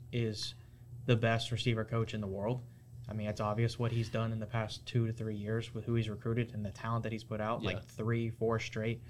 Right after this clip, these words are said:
Speaker 1: thousand-yard receivers. I mean, that's phenomenal. And he's saying that this is the second best guy he's ever coached.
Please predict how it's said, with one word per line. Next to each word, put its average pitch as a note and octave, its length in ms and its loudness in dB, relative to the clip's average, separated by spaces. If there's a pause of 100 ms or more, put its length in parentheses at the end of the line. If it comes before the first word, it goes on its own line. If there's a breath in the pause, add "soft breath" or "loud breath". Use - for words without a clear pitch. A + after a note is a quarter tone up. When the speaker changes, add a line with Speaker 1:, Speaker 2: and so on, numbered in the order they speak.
(160 loud breath)
Speaker 1:
thousand-yard A#2 520 4
receivers. A#2 500 0 (440 loud breath)
I - 60 -4
mean, G#2 180 0
that's - 500 -2 (160)
phenomenal. G#2+ 480 0 (160)
And A2 200 0
he's A#2+ 260 6
saying B2+ 240 10
that A2 100 0
this A#2 140 2
is A#2 120 4
the A2+ 140 -2 (200)
second B2 400 6
best B2 240 6
guy A#2 140 4
he's A2+ 180 4
ever A2+ 160 4
coached. - 460 2